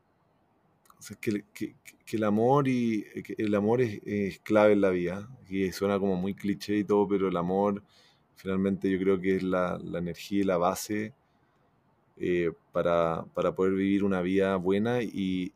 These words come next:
y sobre todo el vivir la vida como con, con gratitud. Ya, un poco lo hablábamos al principio, yo creo que la gratitud en la vida te hace siempre poder estar bien,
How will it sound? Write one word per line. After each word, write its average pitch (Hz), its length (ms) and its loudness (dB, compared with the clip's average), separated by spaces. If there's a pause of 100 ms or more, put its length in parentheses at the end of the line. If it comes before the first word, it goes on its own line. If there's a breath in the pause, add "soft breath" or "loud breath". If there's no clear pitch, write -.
(320)
y 92 60 -18
sobre 92 320 -4
todo 123 640 2
el 98 160 -4
vivir 95 300 -2
la 98 120 4
vida 101 320 4
como 87 380 -4
con, 85 400 -6 (200)
con 90 220 -6
gratitud. 82 560 -6 (460)
Ya, 87 140 -14 (280)
un 85 140 -12 (120)
poco 85 180 -10
lo 85 100 -2
hablábamos 87 320 -2
al 85 40 -10
principio, 92 460 -6
yo 85 60 0
creo 90 140 0
que 90 80 -2
la 85 100 0
gratitud 87 680 -2 (1040 soft breath)
en 95 140 -2
la 87 100 4
vida 101 340 2
te 98 140 0
hace 101 580 -4 (1800)
siempre 131 380 0
poder 120 220 4
estar 120 260 -2
bien, 110 260 -2